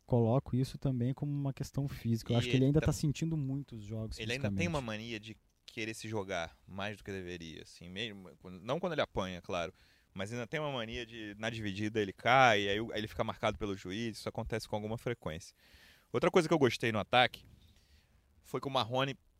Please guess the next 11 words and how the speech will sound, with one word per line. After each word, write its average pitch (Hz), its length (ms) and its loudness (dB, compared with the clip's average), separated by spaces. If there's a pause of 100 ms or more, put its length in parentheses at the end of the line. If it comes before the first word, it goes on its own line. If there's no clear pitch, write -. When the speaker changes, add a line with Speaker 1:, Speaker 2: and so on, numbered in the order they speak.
(540)
Speaker 2:
pareceu 160 800 4 (440)
um 143 240 -8
jogador 123 440 4
promissor, 117 640 0
um 120 80 -4
jogador 120 460 0 (120)
já, 247 180 0 (360)
enfim, 107 380 -10 (540)
com 139 180 -4
qualidade, 107 640 2
porque 131 480 -2